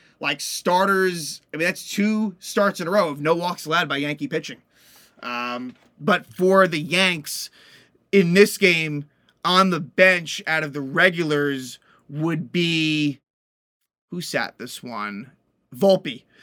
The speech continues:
So this is the first game that Anthony Volpe did not appear in all season. That streak comes to an end. So Volpe had played, like, a hundred and eighteen straight games, but in game one nineteen, he didn't appear in this one. So that comes to an end.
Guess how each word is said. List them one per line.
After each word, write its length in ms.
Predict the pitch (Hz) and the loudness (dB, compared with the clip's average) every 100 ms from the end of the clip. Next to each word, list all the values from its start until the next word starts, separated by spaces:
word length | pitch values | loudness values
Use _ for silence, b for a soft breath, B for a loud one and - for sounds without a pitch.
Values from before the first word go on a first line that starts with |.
| b | b
So 140 | - 196 | 0 2
this 120 | 254 | 4
is 60 | |
the 80 | 302 | 2
first 260 | - 247 247 | 0 0 2
game 120 | 240 | 2
that 100 | 208 | 2
Anthony 240 | 208 208 | 2 0
Volpe 300 | 196 202 202 | 0 0 0
did 80 | 180 | 0
not 160 | 180 180 | 0 0
appear 200 | 185 190 | 0 0
in 60 | |
all 140 | 175 175 | 0 -2
season. 280 | 202 170 208 | -4 2 2
That 120 | 208 | 2
streak 200 | 240 214 | -2 -2
comes 240 | 226 202 | -2 -2
to 80 | 202 | -2
an 60 | 185 | -2
end. 180 | 165 | -2
So 140 | 156 151 | -6 -4
Volpe 400 | 180 220 226 208 | 0 0 -2 -2
had 240 | 196 170 | -2 -2
played, 320 | - 196 185 | -6 -2 -2
like, 180 | 165 170 | -2 -4
a 80 | 151 | -4
hundred 400 | 151 190 180 202 | -4 -6 -2 0
and 140 | 190 | 0
eighteen 420 | 175 180 - 180 156 | -2 -6 -6 -6 -4
straight 300 | - 165 151 | -2 -2 -2
games, 400 | 165 165 151 143 | -4 -4 -6 -8
but 120 | 143 | -8
in 200 | 156 147 | -6 -4
game 220 | 160 170 | -4 -2
one 160 | 165 165 | -2 -4
nineteen, 420 | 160 139 165 151 | -6 -8 -8 -4
he 80 | 147 | -4
didn't 220 | 160 147 | -4 -6
appear 260 | 147 160 | -4 -2
in 80 | 165 | -2
this 180 | 120 - | -6 -14
one. 280 | 123 107 107 | -14 -14 -14
So 120 | 123 | -8
that 200 | 143 143 | -6 -6
comes 260 | 147 127 - | -10 -14 -12
to 120 | 113 | -10
an 80 | 139 | -4
end. 260 | 156 151 | -4 -4